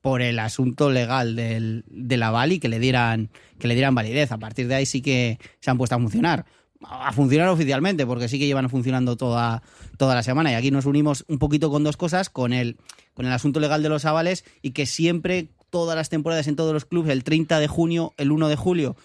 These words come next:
que son fechas de fin de contrato, es fecha, probablemente los días que más se anuncian cosas, aunque sean cosas sabidas, de bajas, de renovaciones, de, de lo que sea, o de fichajes de, que vienen libres. Al final, como no se pueden hacer efectivo hasta el treinta de junio,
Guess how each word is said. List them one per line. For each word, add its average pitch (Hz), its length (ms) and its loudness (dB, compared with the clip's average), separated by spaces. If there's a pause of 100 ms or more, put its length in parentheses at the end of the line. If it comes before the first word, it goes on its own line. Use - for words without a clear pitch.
(160)
que 120 100 -14
son 139 160 -4
fechas 147 280 0
de 139 100 0
fin 147 180 2
de 143 140 0
contrato, 151 480 0 (520)
es 208 200 -4
fecha, 220 580 -2 (360)
probablemente 190 420 0
los 160 220 0
días 196 280 -2
que 165 100 -2
más 175 180 0
se 175 80 2
anuncian 160 360 2
cosas, 180 240 -2
aunque 135 220 -2
sean 175 180 -2
cosas 165 300 -2
sabidas, 202 560 -4
de 123 440 -2
bajas, 170 540 2
de 127 200 -2
renovaciones, 147 760 -4
de, 135 220 -8
de 147 120 -2
lo 139 100 0
que 139 120 0
sea, 196 280 2
o 151 40 0
de 135 120 0
fichajes 156 500 -2
de, 147 260 0 (160)
que 143 80 -4
vienen 151 220 0
libres. 196 280 0 (280)
Al - 80 -14
final, 165 220 0
como 160 120 2
no 165 60 0
se 156 100 0
pueden 156 160 0
hacer 156 160 0
efectivo 151 380 -2
hasta 131 140 -6
el 123 60 -6
treinta 147 280 -2
de 143 220 0
junio, 135 420 0